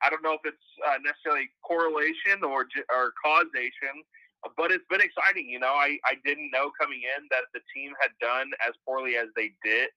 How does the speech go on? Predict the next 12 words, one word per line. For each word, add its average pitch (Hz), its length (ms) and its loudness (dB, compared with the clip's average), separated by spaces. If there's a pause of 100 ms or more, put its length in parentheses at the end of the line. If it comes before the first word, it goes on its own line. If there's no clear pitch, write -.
as 120 160 2
they 110 140 2
had 117 200 4 (100)
been. 147 320 0 (440)
Um, 117 320 4
but 117 140 -6
once 143 240 0
I, 135 160 2 (160)
you 135 100 -6
know, 127 140 2
when 139 100 0
I 135 60 4